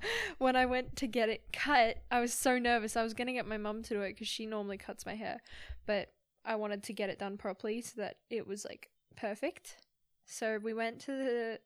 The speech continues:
hairdresser, and this woman did it, and it was awful because I was, like, sitting in the chair, super nervous, watching this girl do it, and I just wasn't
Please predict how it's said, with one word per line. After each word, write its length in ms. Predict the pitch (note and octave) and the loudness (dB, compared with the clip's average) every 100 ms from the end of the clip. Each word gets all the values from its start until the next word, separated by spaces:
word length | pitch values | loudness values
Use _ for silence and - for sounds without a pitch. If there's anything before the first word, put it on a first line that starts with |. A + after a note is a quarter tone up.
| _ - | _ -10
hairdresser, 600 | - A#3+ B3 B3 D#4+ E4+ - - - - - _ - | -2 0 2 0 -2 -2 -6 -16 -18 -20 -20 _ 0
and 300 | B3 A#3+ A#3 | 0 0 -2
this 200 | A#3+ A#3+ | -4 -2
woman 300 | B3 D4 C#4 | 0 2 4
did 160 | B3+ | 4
it, 200 | D#4 - _ - | 4 0 _ -2
and 280 | B3 A#3+ - | 0 -2 -4
it 100 | C4+ B3+ | -2 0
was 160 | C4+ - | -2 2
awful 340 | B3+ B3+ F4 F4 | 2 4 2 2
because 360 | E4 - C#4 | 2 4 4
I 80 | A#3+ | 4
was, 160 | B3 C4 | 2 2
like, 200 | C4 - - | 2 2 -8
sitting 360 | - - C4 C#4 | -4 0 2 2
in 100 | C#4+ | 2
the 80 | D4 | 2
chair, 440 | - A#3 A3+ B3+ | 4 6 6 6
super 420 | - - C4 B3 B3 | 0 -2 -2 0 0
nervous, 440 | A3 G#3+ C4 - | 2 0 -2 0
watching 340 | B3 B3 C4+ | -2 0 -4
this 160 | B3 - - - _ | -4 -8 -14 -20 _
girl 260 | A3+ A3 G#3+ | 2 4 2
do 220 | G#3 G#3 | 0 0
it, 160 | C4 - | 0 -2
and 140 | A#3 | -2
I 60 | A#3 | -2
just 220 | A#3 A#3 _ - - - - | -2 -6 _ -20 -20 -20 -16
wasn't 440 | - A3 B3 C4+ | -4 2 2 0